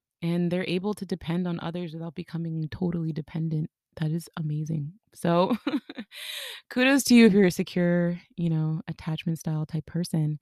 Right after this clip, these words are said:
Anyway, those are the four attachment styles. Let's not get too attached to these, but instead try to find ways to make it work for you. So I don't know if I gave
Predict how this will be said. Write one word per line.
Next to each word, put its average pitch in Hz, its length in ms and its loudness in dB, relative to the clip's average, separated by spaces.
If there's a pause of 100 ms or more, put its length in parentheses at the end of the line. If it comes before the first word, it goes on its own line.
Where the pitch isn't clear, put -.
(960)
Anyway, 269 300 8
those 233 180 4
are 269 60 0
the 262 180 2
four 208 220 2
attachment 180 420 2
styles. 165 420 4
Let's 175 180 0
not 196 260 4
get 190 220 0
too 190 600 0 (1000)
attached 180 480 -4
to 208 80 -4
these, 240 340 2
but 180 160 0
instead 240 300 -2
try 320 120 -4
to 339 60 -4
find 214 260 -4
ways 165 340 -4
to 175 200 -8
make 160 260 -6
it 151 260 -6 (680)
work 180 280 -2
for - 180 -8
you. 143 300 -2
So 151 520 -2
I 180 60 -2
don't 247 120 0
know 202 80 0
if 170 100 -4
I 156 60 -2
gave 147 300 -6